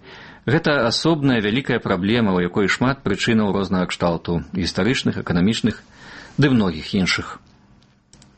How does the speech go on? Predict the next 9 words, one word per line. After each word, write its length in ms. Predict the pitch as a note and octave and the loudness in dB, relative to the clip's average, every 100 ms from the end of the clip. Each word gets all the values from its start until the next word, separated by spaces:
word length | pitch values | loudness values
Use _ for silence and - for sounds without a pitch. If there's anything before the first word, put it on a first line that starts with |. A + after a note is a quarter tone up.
| _ _ - - - - _ _ _ _ - | _ _ -20 -20 -20 -20 _ _ _ _ 0
Напрыканцы 560 | A3+ E3+ F3 F#3+ - | 2 2 2 2 2
лютага 400 | G3 F#3 F#3 D3+ | 2 2 0 0
Беларуская 400 | A#2 A#2 F3 - | 2 0 0 -2
палата 320 | - C#3 D3+ A#2+ | 0 0 0 -2
прадстаўнікоў 960 | A#2 - G#2+ G2+ - D#3 D#3 C3 - | -2 0 2 0 2 2 2 0 -4
раптам 400 | A#2 D#3 - A2+ | -2 -2 0 0
затурбавалася, 720 | G#2 - F#2+ A2+ D3 C#3 C3+ - | 0 0 0 2 0 0 0 -2
ці 240 | - C3+ A#2+ | -2 -2 0
адпавядае 720 | A#2+ G#2 F#2+ C#3 D3 F#2 | 0 0 2 2 2 0